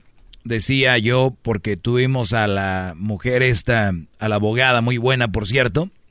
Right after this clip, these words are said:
que tres de cada diez exámenes de paternidad revelan que el hijo es de otro padre. Tres de cada diez.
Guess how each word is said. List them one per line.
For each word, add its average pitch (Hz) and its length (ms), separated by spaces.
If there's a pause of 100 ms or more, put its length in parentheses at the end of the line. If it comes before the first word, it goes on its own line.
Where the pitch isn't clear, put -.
(840)
que 139 160
tres 190 420
de 135 140
cada 151 260
diez 143 460
exámenes 139 640
de 110 100
paternidad 113 680 (160)
revelan 139 500
que 117 100
el 123 80
hijo 131 200
es 123 100
de 117 140
otro 160 280
padre. 76 340 (2000)
Tres 175 340
de 135 120
cada 139 240
diez. 98 420